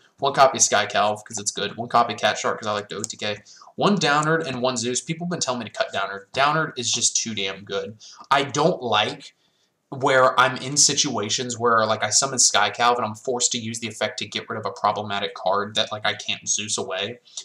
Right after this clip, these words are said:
And then just having Zeus with, like, two materials. Like, I love having a four material Zeus. It's just, it's too good. Um, Apollosa came up once today. I made it have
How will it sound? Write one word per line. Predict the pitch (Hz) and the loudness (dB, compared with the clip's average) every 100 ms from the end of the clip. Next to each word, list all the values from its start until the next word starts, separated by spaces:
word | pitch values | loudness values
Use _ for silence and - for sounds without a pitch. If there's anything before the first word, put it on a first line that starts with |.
| - | -8
And | 123 113 | -6 -2
then | 120 117 113 - | -2 0 -4 -8
just | 113 120 - | -4 -2 2
having | 120 120 113 | 2 2 -4
Zeus | 98 101 110 - | -6 -6 -4 -4
with, | 107 107 | -4 -2
like, | 104 90 _ _ _ _ _ - | -2 -4 _ _ _ _ _ -4
two | - 143 | -2 0
materials. | 123 110 110 101 98 95 - | -2 -4 -4 -4 -6 -6 -4
Like, | 113 | -2
I | 113 110 | -2 -2
love | 110 120 117 | 0 0 0
having | 110 110 104 | 0 -2 -4
a | 98 | -8
four | - 110 | -6 -6
material | 104 98 104 92 90 98 | -6 -8 -8 -8 -10 -10
Zeus. | 95 92 98 - 107 | -12 -12 -6 -6 -4
It's | 104 - | -2 -2
just, | 107 98 - - | 0 -2 -4 -10
it's | 104 - | -4 -4
too | - 104 | -4 -6
good. | 87 82 85 _ _ - - - - - | -10 -12 -12 _ _ -12 -12 -18 -18 -2
Um, | 127 127 120 113 - | 2 4 2 -2 -4
Apollosa | 135 170 170 147 160 - 156 | 0 0 0 4 4 4 2
came | 143 139 | -2 0
up | 135 | -2
once | 110 110 113 | -2 -2 0
today. | 135 131 | 0 2
I | 131 117 | 2 2
made | 113 | -2
it | 110 - | -6 -4
have | 110 | -6